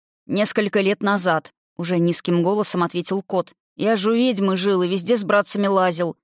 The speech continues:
Свалились мы в кипящий котёл, братцы сразу сварились, а я быстро выскочил, только остался таким молодым».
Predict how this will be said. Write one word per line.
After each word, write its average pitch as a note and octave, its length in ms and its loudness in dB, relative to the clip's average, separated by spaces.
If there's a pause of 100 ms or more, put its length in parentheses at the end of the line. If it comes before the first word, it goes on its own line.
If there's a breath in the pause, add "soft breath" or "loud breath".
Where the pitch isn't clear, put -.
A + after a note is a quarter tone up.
(140)
Свалились G#3+ 540 2
мы G3 120 2
в - 80 -6
кипящий G3+ 480 -2
котёл, F#3 440 0
братцы G#3+ 340 0
сразу B3+ 340 0
сварились, F#3 640 -2 (360 soft breath)
а - 120 -2
я D4 120 2
быстро F#3 320 0
выскочил, F3 540 -2
только F3 300 -2
остался - 440 -2
таким F3 320 -2
молодым». E3+ 600 0